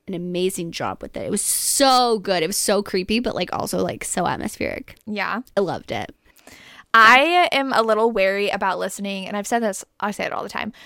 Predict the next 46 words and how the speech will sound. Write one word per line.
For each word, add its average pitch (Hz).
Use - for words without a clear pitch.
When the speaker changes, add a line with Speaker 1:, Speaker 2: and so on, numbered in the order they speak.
Speaker 2:
listening 220
to 240
fantasy 208
on 240
audio 262
because 226
I 196
need 196
to, 208
like, 196
and 226
maybe 240
that's 254
why 208
I 190
should 196
do 185
audio 185
and 190
physical 185
for 208
fantasies, 285
Speaker 1:
Mm-hmm. -
Speaker 2:
because 214
I 196
really 202
need 202
to, 202
like, 185
sit -
and 190
pay 196
attention, 190
and 190
I 185
can't 196
really, 190
like, 190
multitask 190
if 190
I 190
listen 185
to 196
something 190
that's, -
like, -